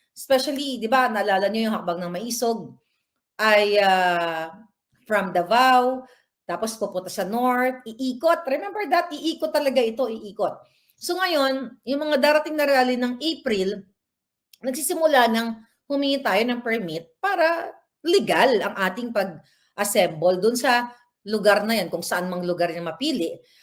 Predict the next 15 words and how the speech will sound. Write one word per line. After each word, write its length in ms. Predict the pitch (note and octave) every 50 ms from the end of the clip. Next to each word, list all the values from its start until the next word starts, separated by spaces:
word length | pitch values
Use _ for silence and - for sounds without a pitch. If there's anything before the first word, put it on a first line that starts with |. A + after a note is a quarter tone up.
| _ _ -
So 200 | - - F4 F4+
ngayon, 360 | G4 G4 F#4+ D#4+ C#4+ C4+ C4
napag-alaman 640 | B3+ B3 B3 C4 C#4 C4 C#4+ D4 D#4 D#4+ D#4+ E4 E4+
natin, 640 | F4 F4 E4+ E4 - A#3+ G#3+ G#3+ A3 A#3+ B3 A#3+ -
mga 200 | G#3 G3 F#3+ G3+ G#3+ A#3+
kababayan, 580 | A3+ B3 A#3+ A3 B3+ B3 A3+ F#3+ F#3 F3+ F3+ F#3 - - _ _ _ _ -
na 120 | A3+ A#3+
in-instruction 720 | B3+ B3+ B3+ B3+ C4 B3+ - - D#4+ D#4+ D#4+ - - E4+ D4+
na 160 | C#4 C4 B3+
ng 320 | B3 C4+ D4 E4+ F#4+ F#4+ F#4
Malacanang 840 | F#4 F4+ F4 E4+ - E4 D#4+ D#4 D#4 D#4 D4+ D4 B3 G#3+ G3+ G#3+ A#3 A#3
na 80 | A#3 A#3
punong-puno 520 | A#3 A#3 A#3 B3 B3 B3 D4+ C#4+ C#4+ D4 D4
ng 160 | D4 D4+ D4+
ahas 600 | - B3+ A#3 G#3+ F#3 E3 F3+ F3 - - -